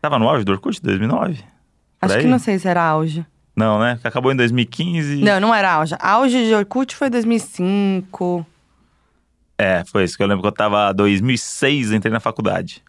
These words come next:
Speaker 2: É, então.
Speaker 1: E eu lembro que era só no Scrap.
Speaker 2: É, só Scrap.
Speaker 1: Só Scrap.
Speaker 2: Não, não era muito Scrap na faculdade. Era na, na escola, não era?
Speaker 1: Eu acho que eu
Speaker 2: Ensino,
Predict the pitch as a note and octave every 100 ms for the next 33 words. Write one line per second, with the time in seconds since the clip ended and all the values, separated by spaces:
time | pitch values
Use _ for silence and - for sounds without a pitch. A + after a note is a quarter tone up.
0 | - E3+ E3+ D#3+ - C3 F#2+ F#2 G#2+ A#2
1 | G2 - C#3+ - - - - - _ E3+
2 | E3 E3 D3+ D#3 - G3+ G#3+ F#3+ D3+ D3
3 | - - - C4 A#3+ G3 G3+ B3 A#3 G#3
4 | G3 F#3 F3 - - E3+ - E3 D#3+ D#3
5 | E3+ D3+ C#3+ C#3 D#3+ - _ _ _ _
6 | _ _ - E3 F3+ G#3 B3 D4 - B3
7 | G3 E3 E3 A#3+ F#3 - _ _ _ F#2+
8 | G#2 G2 - A2+ G#3+ - G#3+